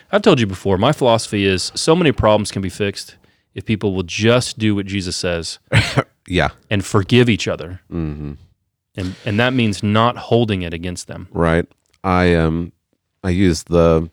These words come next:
Speaker 2: example of this, uh, this pamphlet I use when people come to me for marriage counseling.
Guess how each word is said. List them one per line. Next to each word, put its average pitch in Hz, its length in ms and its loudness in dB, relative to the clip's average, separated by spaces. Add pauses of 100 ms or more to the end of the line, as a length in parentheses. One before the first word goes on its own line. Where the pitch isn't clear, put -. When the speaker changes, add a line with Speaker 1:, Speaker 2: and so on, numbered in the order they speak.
Speaker 2:
example 80 680 -2
of 76 360 -6
this, - 400 -4
uh, 71 320 -2 (680)
this 69 120 -10
pamphlet 76 520 -4
I 69 80 -4
use 71 540 -6 (640)
when 82 140 -2
people 76 260 -4
come 78 200 -4
to 69 60 -6
me 69 80 -6
for 65 160 -10
marriage 67 320 -4
counseling. 69 520 -10